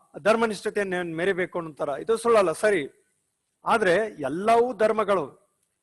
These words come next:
ಎಲ್ಲಾ ಧರ್ಮದ ಗ್ರಂಥಗಳನ್ನ ಅವಲೋಕನ ಮಾಡಿದಾಗ ಅಥವಾ ಧರ್ಮದ ತಿರುಳುಗಳನ್ನು ನಾವು ಕಂಡ್ಕೊಂಡಾಗ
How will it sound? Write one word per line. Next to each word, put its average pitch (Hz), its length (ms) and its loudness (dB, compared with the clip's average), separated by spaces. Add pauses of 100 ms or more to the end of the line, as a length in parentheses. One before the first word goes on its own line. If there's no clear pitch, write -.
ಎಲ್ಲಾ 208 480 2
ಧರ್ಮದ 190 680 -2 (360)
ಗ್ರಂಥಗಳನ್ನ 202 560 2
ಅವಲೋಕನ 175 440 -2
ಮಾಡಿದಾಗ 151 420 -4
ಅಥವಾ 175 300 -2
ಧರ್ಮದ 180 480 -2
ತಿರುಳುಗಳನ್ನು 185 640 -2
ನಾವು 156 280 -6
ಕಂಡ್ಕೊಂಡಾಗ 156 540 -4